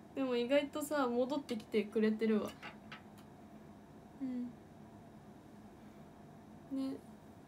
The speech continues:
意外と。うん。こうやってやってる。今。<laughs>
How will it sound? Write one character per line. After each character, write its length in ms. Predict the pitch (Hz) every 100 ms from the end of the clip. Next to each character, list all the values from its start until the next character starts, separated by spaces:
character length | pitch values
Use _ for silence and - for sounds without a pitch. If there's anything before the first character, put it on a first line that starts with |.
| - - -
意 60 | 247 247
外 180 | 262 247 -
と。 100 | 262 - - - - - - - - - - - - - - - - - - - - - - - - - - - - - - - - - - - - -
う 20 |
ん。 240 | 277 269 262 - - - - - - - - -
こ 80 | -
う 20 |
や 80 | 262
っ 20 |
て 180 | 262 -
や 60 | 254
っ 20 |
て 240 | 247 - 233
る。 160 | 240 - - - - - - - - - - - -
今。 260 | 226 220 - - - - - -
<laughs> 360 | - - -